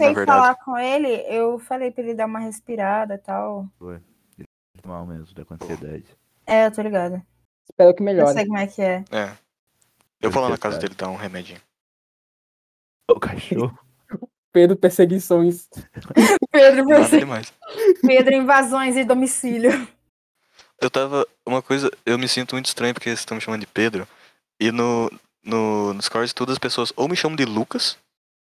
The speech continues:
Speaker 2: porque, <laughs> porque meu nome sempre foi Lucas, Lucas, Lucas, Lucas. É, fo-, eu me chamo de
Speaker 1: <laughs>
Speaker 2: Lucas ou Jesus, que é o nome do meu Discord. E só que, tipo,
Speaker 1: Não,
Speaker 2: eu pensei,
Speaker 1: é.
Speaker 2: pera,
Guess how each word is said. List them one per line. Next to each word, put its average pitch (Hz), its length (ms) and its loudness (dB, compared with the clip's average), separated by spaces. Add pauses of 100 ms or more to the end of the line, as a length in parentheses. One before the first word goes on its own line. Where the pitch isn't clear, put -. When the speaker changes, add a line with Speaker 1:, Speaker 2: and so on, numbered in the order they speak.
(220)
Speaker 2:
porque, 117 200 0
<laughs> 180 520 -6
porque - 140 -12
meu 143 140 -4
nome 135 160 -4
sempre - 220 0
foi 127 100 -2
Lucas, 123 240 -2
Lucas, 123 220 -2
Lucas, 123 220 -4
Lucas. 120 220 -4 (540)
É, 117 640 0 (560)
fo-, - 200 -10
eu - 80 -6
me 269 140 2
chamo - 180 6
de - 40 2
Speaker 1:
<laughs> - 40 2
Speaker 2:
Lucas 196 300 -2 (380)
ou 185 400 -4
Jesus, 139 540 -4
que - 80 -4
é - 20 2
o 104 40 -2
nome 110 140 -2
do 117 40 -6
meu 120 80 -2
Discord. - 580 -4 (340)
E 277 160 -2
só - 120 -2
que, - 120 -10
tipo, 214 200 -4
Speaker 1:
Não, 370 120 6
Speaker 2:
eu 330 60 4
pensei, 277 260 0
Speaker 1:
é. 240 40 -10
Speaker 2:
pera, 147 320 -2